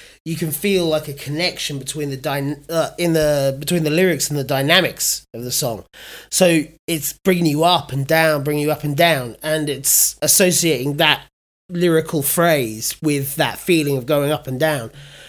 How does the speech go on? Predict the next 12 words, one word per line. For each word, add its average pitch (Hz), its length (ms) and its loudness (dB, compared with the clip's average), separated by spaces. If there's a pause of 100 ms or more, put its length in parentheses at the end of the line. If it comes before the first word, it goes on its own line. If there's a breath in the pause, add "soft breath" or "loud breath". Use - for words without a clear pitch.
(400 loud breath)
It 160 120 -2
really 190 440 4
played 208 540 0
with 143 160 0
me. 104 380 -8 (260)
Um, 156 840 2 (1300)
and 170 100 2
that's 269 160 6
not 175 160 6
a 135 40 -2
bad 277 340 6
thing. 104 480 -4